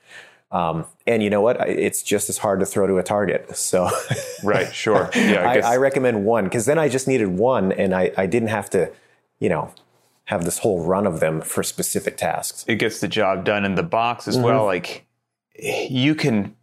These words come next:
Speaker 2: you could probably build one. You could probably make one. You
Speaker 1: Yeah.
Speaker 2: could probably find something to jump on that's,
Speaker 1: Exactly.
Speaker 2: that's sturdy. And let's say,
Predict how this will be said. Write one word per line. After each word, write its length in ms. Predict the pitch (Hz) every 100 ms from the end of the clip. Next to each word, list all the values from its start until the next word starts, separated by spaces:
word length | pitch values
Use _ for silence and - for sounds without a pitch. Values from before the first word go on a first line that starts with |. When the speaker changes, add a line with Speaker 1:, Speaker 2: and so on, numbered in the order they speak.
| _
Speaker 2:
you 180 | 120 131
could 160 | 131 -
probably 340 | 123 117 101
build 440 | 87 101 101 98
one. 200 | 98 101 90
You 60 |
could 160 | 87 87
probably 280 | 95 87 80
make 220 | 95 104
one. 80 | 101
You 60 | 120
Speaker 1:
Yeah. 60 |
Speaker 2:
could 120 | -
probably 240 | - 113 104
find 400 | - 110 92 87
something 640 | - - 139 123 113 113
to 80 | 101
jump 400 | 87 - 104 104
on 60 | 107
that's, 80 | 101
Speaker 1:
Exactly. 320 | 123 117 90
Speaker 2:
that's 240 | 95 85 -
sturdy. 640 | - - 110 107 107 - - -
And 180 | 127 139
let's 220 | 196 -
say, 560 | - 160 147 151 151